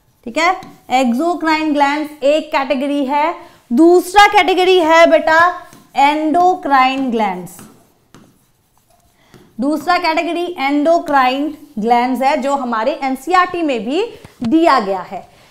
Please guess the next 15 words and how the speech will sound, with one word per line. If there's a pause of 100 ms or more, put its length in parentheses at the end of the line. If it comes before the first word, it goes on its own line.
एक्सोक्राइन
नहीं
दिया
गया
है,
but
थोड़ा
सा
मैं
आपको
बताना
चाहूंगी
ताकि
आपको
समझ